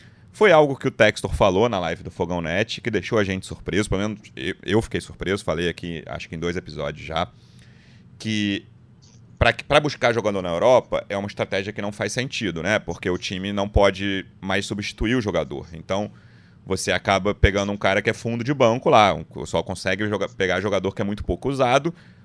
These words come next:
ou você vai pagar um valor muito acima do valor de mercado pro time que vai perder um jogador importante e não pode repor. Então, a conclusão lógica é: o Botafogo vai voltar os olhos pra América do Sul,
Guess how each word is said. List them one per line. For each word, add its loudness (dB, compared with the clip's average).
ou 2
você -2
vai 4
pagar 0
um 2
valor 4
muito -2
acima -6
do -8
valor 2
de -4
mercado 0
pro -4
time -6
que -6
vai 4
perder -4
um -2
jogador -2
importante -4
e -2
não 0
pode 2
repor. -4
Então, 6
a 4
conclusão 2
lógica 4
é: 6
o 2
Botafogo -4
vai 2
voltar 0
os -8
olhos 2
pra -2
América -2
do -6
Sul, -6